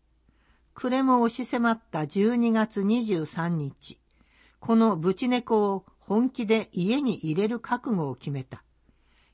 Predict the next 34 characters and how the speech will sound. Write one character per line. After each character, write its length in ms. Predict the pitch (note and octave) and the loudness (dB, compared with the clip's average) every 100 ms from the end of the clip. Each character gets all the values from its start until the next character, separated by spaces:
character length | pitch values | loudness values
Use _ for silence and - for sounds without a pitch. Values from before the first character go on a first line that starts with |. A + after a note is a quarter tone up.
| _ | _
玄 240 | G#3 A3+ | 2 2
関 260 | A3+ A#3+ A3+ | 4 2 4
の 100 | A3 | 2
外 280 | B3 A3+ A3 | -2 -4 -4
か 160 | E3+ | -4
ら 200 | D3 C#3 _ _ _ _ | -4 -8 _ _ _ _
家 280 | F#3+ A3 A#3+ | -2 2 2
に 140 | F#3+ | 2
入 80 | F3 | 0
れ 120 | G3+ | -2
た 140 | G3+ G#3 | -2 -4
の 120 | F3 | -4
で、 220 | C#3+ - _ _ | -6 -10 _ _
凍 320 | - E3+ F3 | -4 -2 0
え 80 | G#3+ | 0
る 120 | A3+ | 0
こ 140 | A3+ | -4
と 120 | A3 B3 | -2 0
も 140 | G3 | 0
な 180 | F3 A3 | 0 0
い 80 | G3 | 0
だ 140 | E3+ | -2
ろ 140 | F3 | -2
う 60 | D#3+ | -6
と 140 | - | -8
一 320 | C#3+ - F#3+ F3+ | -12 -8 -4 -2
安 140 | D#3+ | -4
心。 340 | - - A2+ - _ _ _ _ _ | -8 -14 -16 -20 _ _ _ _ _
あ 140 | - A3 | -6 -4
と 180 | A#3 F3 | 0 0
は 220 | D#3+ D#3 _ _ | -2 -6 _ _
愛 300 | G3 A3 C4+ | 0 2 0
猫 280 | C4 B3+ B3 | -2 -2 0
の 280 | A#3 G#3+ | 0 -2